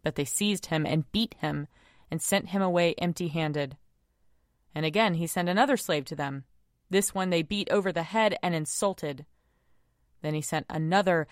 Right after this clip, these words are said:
and that one they killed. And so it was with many others. Some they beat, and others they killed. He had still one other, a beloved son.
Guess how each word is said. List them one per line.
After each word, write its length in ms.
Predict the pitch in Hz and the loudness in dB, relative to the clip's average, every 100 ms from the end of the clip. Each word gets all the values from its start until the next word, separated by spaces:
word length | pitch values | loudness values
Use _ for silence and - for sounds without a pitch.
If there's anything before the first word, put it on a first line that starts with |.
| - - | -8 -2
and 240 | 175 165 | 0 4
that 260 | 180 180 - | 6 4 2
one 400 | 175 170 165 156 | 0 0 0 -2
they 200 | 151 139 | -2 -4
killed. 580 | - 156 147 135 131 147 _ _ _ _ _ _ - | -6 -4 -2 -4 -8 -18 _ _ _ _ _ _ -8
And 120 | 165 | 0
so 140 | 185 | 4
it 120 | 180 - | 6 4
was 160 | 175 | -2
with 240 | 175 214 208 | 0 0 2
many 320 | 240 254 - | 2 2 2
others. 480 | 233 196 139 - - _ _ _ | 2 2 -2 -8 -18 _ _ _
Some 280 | - 180 170 | -6 -2 0
they 140 | 156 143 | -2 -2
beat, 380 | 214 254 - _ _ _ _ - | -2 -4 -4 _ _ _ _ -4
and 140 | 180 | -2
others 360 | - 175 165 - | 2 4 2 2
they 140 | 156 | -4
killed. 460 | - 180 156 131 143 _ _ _ _ _ _ _ | -2 0 0 -2 -8 _ _ _ _ _ _ _
He 140 | - | -2
had 120 | 220 202 | 0 0
still 320 | - 294 285 | 0 2 4
one 200 | 262 254 | 2 2
other, 360 | 185 156 147 170 _ _ _ _ | 2 0 -2 -8 _ _ _ _
a 80 | 180 | 0
beloved 400 | 175 170 175 180 | 2 2 0 -2
son. 440 | - 165 139 135 | -2 -2 -2 -6